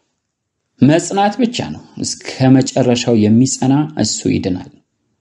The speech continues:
ጽኑ። እግዚአብሔር አምላካችን ቢዘገይም የሚቀድመው ማንም የለም። የኢትዮጵያ ዓለም ብርሃን መልእክት፣ መልእክት ስምንት ገጽ አርባ አራት ላይ እንዳለው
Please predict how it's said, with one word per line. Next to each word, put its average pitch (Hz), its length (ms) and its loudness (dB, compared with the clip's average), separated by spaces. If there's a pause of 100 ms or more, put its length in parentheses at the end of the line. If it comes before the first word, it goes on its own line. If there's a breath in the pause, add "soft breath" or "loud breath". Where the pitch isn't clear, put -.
(840)
ጽኑ። 113 360 2 (1800)
እግዚአብሔር 120 500 4 (180)
አምላካችን 135 800 2
ቢዘገይም 156 760 4 (540 soft breath)
የሚቀድመው 101 840 -4
ማንም 92 640 -2
የለም። - 300 -10 (800 soft breath)
የኢትዮጵያ 123 480 2
ዓለም 160 320 4
ብርሃን 160 360 2
መልእክት፣ - 320 0 (760)
መልእክት 120 420 2
ስምንት 170 460 2 (280)
ገጽ 135 280 2 (100)
አርባ 131 260 2
አራት 135 320 2
ላይ 117 200 2 (200)
እንዳለው 101 580 2